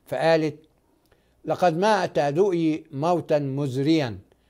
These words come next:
بينما تتمزق مدينة صهيون بسبب المنازعات الداخلية." وهكذا مات دوي شر ميتة،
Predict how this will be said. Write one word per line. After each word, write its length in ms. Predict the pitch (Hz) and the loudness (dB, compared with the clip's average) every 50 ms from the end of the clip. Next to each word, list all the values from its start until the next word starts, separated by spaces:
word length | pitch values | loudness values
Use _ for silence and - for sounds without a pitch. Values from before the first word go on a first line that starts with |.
| _ _ - | _ _ -10
بينما 580 | 123 131 139 139 135 143 175 185 180 165 147 | -6 -4 -4 -4 -2 -2 -2 -2 -2 -2 -4
تتمزق 800 | 135 135 135 120 - 135 131 147 175 185 147 127 123 127 - - | -4 -6 -6 -6 -6 -4 -4 -2 -2 -2 -2 -4 -6 -8 -8 -8
مدينة 460 | 123 123 127 123 131 165 175 165 147 127 | -10 -10 -8 -6 -4 -2 -2 -2 -4 -6
صهيون 640 | - - 135 120 113 120 143 156 156 151 147 135 - _ _ _ _ _ - | -8 -8 -8 -6 -6 -4 -2 -2 -2 -2 -4 -8 -10 _ _ _ _ _ -12
بسبب 540 | 120 123 117 - 156 147 143 143 131 120 - - - | -12 -10 -6 -4 -4 -2 0 -2 -4 -4 -8 -12 -8
المنازعات 880 | 123 120 117 113 120 120 123 120 120 107 113 104 110 123 123 127 120 123 _ _ _ - | -8 -8 -6 -8 -8 -8 -6 -8 -6 -6 -6 -6 -4 -4 -4 -6 -6 -8 _ _ _ -16
الداخلية." 680 | - 110 104 110 107 101 - 110 98 95 90 82 90 _ _ _ _ _ _ _ _ _ _ _ _ _ _ _ _ _ - | -14 -12 -10 -10 -10 -10 -10 -14 -14 -14 -14 -16 -20 _ _ _ _ _ _ _ _ _ _ _ _ _ _ _ _ _ -6
وهكذا 680 | - 147 143 156 160 147 - 160 147 127 113 110 95 - _ _ _ _ _ _ _ _ - | -4 -2 0 0 0 0 0 -2 -2 -2 -4 -10 -12 -14 _ _ _ _ _ _ _ _ -12
مات 500 | 131 147 180 190 190 180 185 - - - _ _ | -6 -2 0 0 0 0 -2 -8 -20 -20 _ _
دوي 500 | - 120 131 165 175 175 165 151 139 139 - - _ _ _ _ _ _ | -10 -4 0 2 4 4 4 2 -2 -4 -8 -16 _ _ _ _ _ _
شر 500 | _ - - 160 175 175 160 147 135 139 | _ -6 0 2 2 4 2 2 -2 -2
ميتة، 360 | 135 139 151 147 131 - 104 | -2 -2 -4 -4 -6 -8 -10